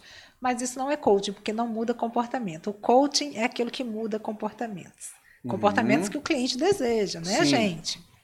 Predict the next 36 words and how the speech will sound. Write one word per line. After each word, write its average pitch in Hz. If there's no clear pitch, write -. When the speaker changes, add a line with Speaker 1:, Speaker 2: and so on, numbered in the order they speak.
Speaker 1:
Né? 214
O, 170
o 170
coach 214
ou 208
mentor 233
não 254
tem 320
que 269
decidir 208
o 202
que -
desenvolver. 190
Quem 196
decide 190
é -
o 190
cliente, 269
a 294
gente 269
vai 233
com 240
o 247
nosso 208
instrumento, 202
com 180
várias 190
ferramentas, 190
inclusive 214
um 233
assessment, 214
que 208
é 196
o 196
meu 196
carro-chefe, 202